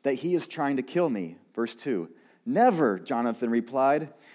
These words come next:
"You are not gonna die. Look, my father doesn't do anything, great or small, without letting me know.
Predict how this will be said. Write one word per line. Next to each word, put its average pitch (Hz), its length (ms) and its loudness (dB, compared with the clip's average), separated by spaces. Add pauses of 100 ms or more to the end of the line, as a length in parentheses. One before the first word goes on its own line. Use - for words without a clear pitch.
(100)
"You 208 200 0
are 202 100 4
not 139 420 0
gonna 127 260 2
die. 87 600 -2 (280)
Look, 110 300 -2 (120)
my 165 140 -2
father 135 260 4
doesn't 127 280 4
do 131 120 4
anything, 104 400 -2
great 113 220 4
or 143 60 6
small, 120 320 2
without 123 280 6
letting 123 280 2
me 135 100 4
know. 135 460 4